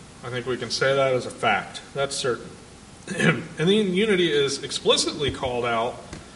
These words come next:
in verse... Um, lost my place.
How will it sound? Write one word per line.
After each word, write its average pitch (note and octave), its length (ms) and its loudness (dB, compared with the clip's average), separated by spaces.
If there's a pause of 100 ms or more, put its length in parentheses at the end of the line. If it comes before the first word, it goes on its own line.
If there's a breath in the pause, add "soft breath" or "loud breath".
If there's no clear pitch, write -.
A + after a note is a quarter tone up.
(180)
in C3+ 260 -4
verse... C3+ 580 -2
Um, A2+ 320 -2 (2250)
lost - 200 -8
my C3 100 0
place. - 480 -4